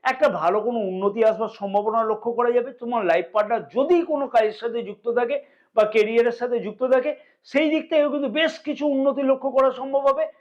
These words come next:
অতএব পাঁচই ফেব্রুয়ারি থেকে কিন্তু তোমার লাইফ পার্টনারের উন্নতি লক্ষ্য করা গেলেও শুক্রদেব কিন্তু মঙ্গলের দ্বাদশ ভাবেতে গোচর অবস্থান করবে। তারপরে তো কিন্তু পাঁচই ফেব্রুয়ারি থেকে বারোই ফেব্রুয়ারি পর্যন্ত না,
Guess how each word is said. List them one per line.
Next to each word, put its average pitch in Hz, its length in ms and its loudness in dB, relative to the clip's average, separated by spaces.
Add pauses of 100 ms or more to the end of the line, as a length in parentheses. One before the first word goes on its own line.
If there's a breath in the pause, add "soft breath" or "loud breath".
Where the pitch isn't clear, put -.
(180 soft breath)
অতএব 262 360 4 (440)
পাঁচই 247 520 2
ফেব্রুয়ারি 302 460 2
থেকে 302 240 -4
কিন্তু 285 440 0 (300 soft breath)
তোমার 285 380 2
লাইফ 196 260 2 (120)
পার্টনারের 269 500 4 (120)
উন্নতি 220 520 -2
লক্ষ্য 208 440 0
করা 262 260 2
গেলেও 220 500 2 (220)
শুক্রদেব 339 800 0
কিন্তু 294 260 -2
মঙ্গলের 233 760 2 (120)
দ্বাদশ 214 420 0
ভাবেতে 240 320 0
গোচর 208 300 -2
অবস্থান 185 460 -2
করবে। 127 260 -8 (420)
তারপরে 277 280 4
তো 294 80 -2
কিন্তু 294 200 0
পাঁচই 233 520 0
ফেব্রুয়ারি 302 380 0
থেকে 294 320 0
বারোই 196 360 2
ফেব্রুয়ারি 269 440 0
পর্যন্ত 190 420 -4
না, 262 160 2